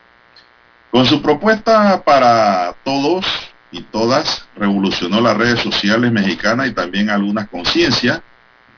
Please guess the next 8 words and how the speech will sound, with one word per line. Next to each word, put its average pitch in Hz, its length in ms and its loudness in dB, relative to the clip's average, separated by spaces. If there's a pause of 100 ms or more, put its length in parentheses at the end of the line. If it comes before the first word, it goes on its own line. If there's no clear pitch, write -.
La - 140 -6
mexicana 156 640 0
Rocío 127 560 0
Pino, 131 500 0
conocida 107 920 -2
como 95 760 -2
La 95 240 0
Grosera 110 680 -2